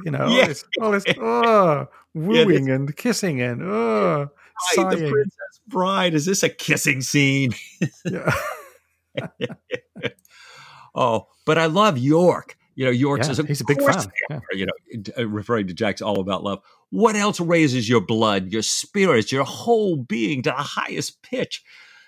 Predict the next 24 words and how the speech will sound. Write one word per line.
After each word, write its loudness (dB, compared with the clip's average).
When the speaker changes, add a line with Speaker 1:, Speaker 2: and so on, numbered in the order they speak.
Speaker 2:
so -4
that 0
life -2
is -4
triumphant -2
or -2
tragic, -8
as -6
the -12
case -4
may 0
be, -2
and -2
so -4
that -4
every -2
day 0
is -4
worth 0
a -2
year 4
of 0
common -2
life? 0